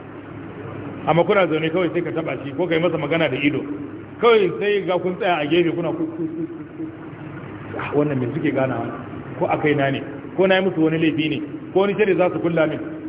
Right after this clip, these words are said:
Kaga ba zai samu natsuwa da ku ba. Bayan kun gama kuma ku tafa hannu ku yi dariya ku zo ku zauna.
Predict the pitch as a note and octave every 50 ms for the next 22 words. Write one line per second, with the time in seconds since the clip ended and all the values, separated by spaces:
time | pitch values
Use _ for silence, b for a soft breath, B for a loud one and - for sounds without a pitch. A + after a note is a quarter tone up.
0 | - - E3+ F3+ F#3+ F#3+ G3+ F#3 F#3 A3 A3 G3+ F#3+ F#3 F#3 F#3+ F#3 F3 E3+ G3
1 | F#3+ F3+ D#3+ C#3 - C3 A#2+ A#2 A2+ - - - - - - - - - - -
2 | - D3 F3+ G3+ A3 G3 G#3+ A#3 G#3+ A#3 A#3 A3 G3+ F3+ F#3+ G#3+ G#3+ F#3 F#3 E3
3 | G#3 A3 A3 G#3 G3 F3 F#3+ F#3 G3 F#3+ F3 F3+ F#3+ F#3+ F3+ E3 D#3+ E3+ F3 E3
4 | D#3 D#3 F3 F3 - C#3+ D#3 D3+ D#3 -